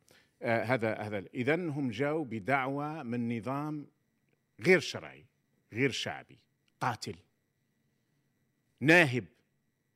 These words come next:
يعطي أموال الشعب الجزائري لكل القوى الكبرى والصغرى من أجل أن يرضوا عليه.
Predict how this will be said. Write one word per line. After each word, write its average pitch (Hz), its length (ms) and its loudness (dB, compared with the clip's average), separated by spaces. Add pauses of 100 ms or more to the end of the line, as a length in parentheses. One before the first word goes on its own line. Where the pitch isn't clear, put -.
(1400)
يعطي 147 340 4
أموال 156 200 2
الشعب 139 300 -4
الجزائري 143 380 0
لكل 190 440 -2
القوى 156 360 2
الكبرى 147 340 -2
والصغرى 156 600 0
من 170 120 -2
أجل 156 240 -4
أن 156 100 0
يرضوا 131 340 2
عليه. 87 180 -8